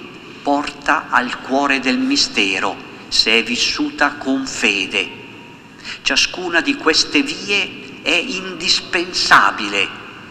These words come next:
perché noi possiamo entrare nel mistero di Cristo. Ciascuna di queste vie io raccomando a tutti voi, esigo per me stesso,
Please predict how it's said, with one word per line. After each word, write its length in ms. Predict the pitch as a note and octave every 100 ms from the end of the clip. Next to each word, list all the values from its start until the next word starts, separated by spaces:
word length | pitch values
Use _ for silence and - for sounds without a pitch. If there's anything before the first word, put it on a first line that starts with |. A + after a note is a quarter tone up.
| -
perché 720 | A#2+ - - C#3 D3 - -
noi 200 | B2 C#3+
possiamo 680 | C#3 C#3 - - D#3 D3+ D3
entrare 720 | C#3 C#3+ D3+ A2+ F#2+ F#2+ F#2 - -
nel 140 | - A#2
mistero 680 | B2 A#2 - C3 B2 A#2+
di 160 | A2+ A#2+
Cristo. 600 | - A2 F2 - F#2 E2+ - - - - - - - -
Ciascuna 560 | C3+ - - E3+ D#3
di 140 | C#3+ C3+
queste 440 | D3 C#3+ - C3
vie 800 | A2+ A#2 G#2+ F#2+ - - - -
io 480 | C3 C3 A#2+ A#2 - -
raccomando 1120 | - - - A#2+ G#2+ F#2 F#2+ G2 G2+ - -
a 80 | A2+
tutti 420 | - - - C4
voi, 440 | A#3 G2 F#2 - - - - - - - - - - - B2+ A#2
esigo 960 | A#2 - B2+ B2+ A2+ A#2+ A2 - -
per 220 | - A#2 A#2+
me 160 | A#2
stesso, 840 | - - G#2+ F#2 - - G#2 F2